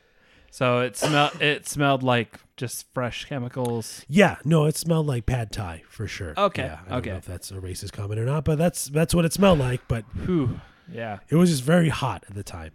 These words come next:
Speaker 2: It was
Speaker 1: Yeah,
Speaker 2: just,
Speaker 1: might
Speaker 2: yeah.
Speaker 1: have to cut that out.
Speaker 2: May have to edit that out. But no, I, I had a great time being, uh, Cookie Monster. Uh, I'm trying to think of some other ones that I've done over the years. Uh,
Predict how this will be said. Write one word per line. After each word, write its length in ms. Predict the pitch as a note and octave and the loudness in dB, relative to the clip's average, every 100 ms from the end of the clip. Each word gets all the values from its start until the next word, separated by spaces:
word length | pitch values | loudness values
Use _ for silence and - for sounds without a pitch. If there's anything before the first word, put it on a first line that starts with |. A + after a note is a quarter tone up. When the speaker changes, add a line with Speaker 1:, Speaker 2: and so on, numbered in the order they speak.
| _ | _
Speaker 2:
It 20 | |
was 100 | G#2 | -8
Speaker 1:
Yeah, 60 | G2+ | -8
Speaker 2:
just, 100 | G2+ G2+ | -8 -8
Speaker 1:
might 60 | |
Speaker 2:
yeah. 80 | G2 | -8
Speaker 1:
have 140 | G#2 | -10
to 80 | G2+ | -12
cut 240 | - G#2+ - | -10 -12 -10
that 200 | G#2 G2 | -12 -12
out. 220 | F#2+ G2 | -12 -6
Speaker 2:
May 160 | A#2+ | -4
have 140 | G#2 G2 | -2 -4
to 100 | G2+ | -6
edit 260 | F2+ F2+ E2+ | -6 -8 -10
that 120 | E2 | -10
out. 160 | E2 | -8
But 140 | - E3 | 0 6
no, 140 | G3+ | 8
I, 220 | E3+ F#3 | 8 6
I 60 | E3 | 6
had 80 | G3 | 6
a 60 | |
great 160 | F3+ G3 | 6 4
time 180 | G3+ F3 | 4 4
being, 240 | E3+ E3+ | 2 2
uh, 260 | D3 C#3 C3+ | 0 0 0
Cookie 200 | - D3+ | -2 -2
Monster. 600 | D3+ D3 C#3 D#3 D3 D3 | -2 -2 -4 -2 0 0
Uh, 320 | A#2+ A#2+ A#2 A2+ | -2 -2 -2 -2
I'm 80 | |
trying 180 | A2 G#3+ | -4 -4
to 20 | |
think 120 | G#3+ G#3 | -2 -2
of 80 | |
some 160 | - G#2+ | -2 -4
other 160 | B2 F3+ | -2 -2
ones 160 | A2 | -2
that 100 | F#2+ | -6
I've 80 | F#2 | -8
done 120 | F#2+ | -8
over 120 | F#2+ F#2 | -10 -8
the 100 | F#2+ | -8
years. 360 | F#2+ F#2+ F2+ | -8 -8 -10
Uh, 360 | - F#2+ F#2+ F#2 | -10 -10 -8 -10